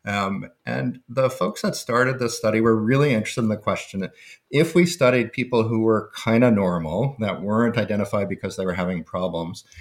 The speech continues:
and we followed them forward, could we understand some of the reasons why they flourish? So this was a study that was designed from the very beginning to understand what contributes to good things in life.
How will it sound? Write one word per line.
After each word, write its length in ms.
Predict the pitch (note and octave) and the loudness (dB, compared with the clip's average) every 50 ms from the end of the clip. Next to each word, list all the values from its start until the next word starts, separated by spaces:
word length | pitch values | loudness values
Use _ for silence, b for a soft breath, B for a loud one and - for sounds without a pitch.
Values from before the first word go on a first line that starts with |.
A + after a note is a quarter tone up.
| b b b | b b b
and 120 | G#2+ A2+ | -4 -2
we 100 | B2 A#2+ | -2 -2
followed 420 | A#2+ - A#2+ A#2 B2+ C3 C3 C3 | -2 0 2 4 4 4 4 2
them 160 | C3 B2+ B2 B2 | 0 -2 -2 -4
forward, 520 | B2 - A#2 A2 A2+ A2 G#2 G2+ G2+ - | -4 -2 0 2 2 2 2 0 -4 -8
could 260 | - - - D3+ D#3 D3+ | -10 -6 -2 -2 -2 -2
we 160 | D3+ C#3+ D3 | -4 -6 -6
understand 600 | - A#2 A#2+ A2+ A2 A2 - - A2+ G#2+ G#2+ G#2 G2 | -6 -6 -6 -6 -6 -8 -8 -6 -6 -4 -4 -6 -6
some 440 | - - - - - B2+ B2 C3 | -8 -10 -8 -4 -2 0 2 2
of 100 | C3 A#2+ | 2 2
the 140 | A2 A2 G#2 | 0 -2 -4
reasons 560 | F#2+ G2 G#2 G#2+ G2 - G2 F#2 F2+ - - | -4 -4 -4 -4 -2 -4 -4 -6 -6 -8 -8
why 160 | F#2+ F#2 F#2 F2+ | -8 -8 -6 -6
they 160 | F2 F2 E2+ | -6 -8 -8
flourish? 560 | - - - E2 D#2 C#2+ C#2+ - - - - B B B B B B B B | -10 -14 -14 -10 -10 -10 -10 -10 -14 -18 -20 B B B B B B B B
So 340 | - B2 B2 A#2+ - - - | 0 2 2 2 2 -2 -6
this 200 | - D#3+ F3 - | -6 -6 -2 -2
was 120 | F3+ D#3 - | -2 -2 -2
a 60 | - | -2
study 300 | - - - C3+ C3 B2+ | -4 -4 -4 -4 -2 -2
that 140 | A#2 G#2+ - | -4 -4 -4
was 120 | A#2 A2 | -4 -6
designed 800 | - - A2 G#2 G2 - - A2+ A2 A2+ A2+ A#2 A2+ G#2+ F2+ - | -4 -6 -6 -6 -6 -4 -2 0 0 2 2 0 0 -2 -4 -6
from 140 | G#2+ G2+ | -8 -8
the 140 | G2+ G2 F#2 F2+ | -8 -10 -10 -6
very 260 | - A2 A2 A2+ A#2+ A#2+ | -2 0 2 4 4 2
beginning 440 | A2 A2+ - G#2 G2+ G2+ F#2+ F2 | 2 -2 -4 -4 -4 -4 -4 -6
to 120 | - - - | -8 -12 -12
understand 540 | G2+ G2+ G2 F#2+ - - - G2 F#2+ F#2 F#2+ | -10 -10 -10 -10 -10 -10 -8 -6 -4 -4 -4
what 160 | G2 - - | -6 -8 -12
contributes 600 | - F#2 - - - - B2+ A#2 A#2 G#2+ F2 - | -16 -16 -16 -16 -10 -6 -4 -4 -4 -4 -6 -8
to 120 | - - F2 | -10 -12 -12
good 280 | - - G2 F#2+ F2+ | -6 -4 -4 -4 -6
things 340 | - - E2+ D#2+ D#2 D#2+ - | -6 -10 -10 -10 -10 -10 -12
in 140 | F2 E2 D#2+ | -12 -12 -12
life. 400 | D#2 - C#2 - - _ - | -10 -12 -14 -14 -18 _ -20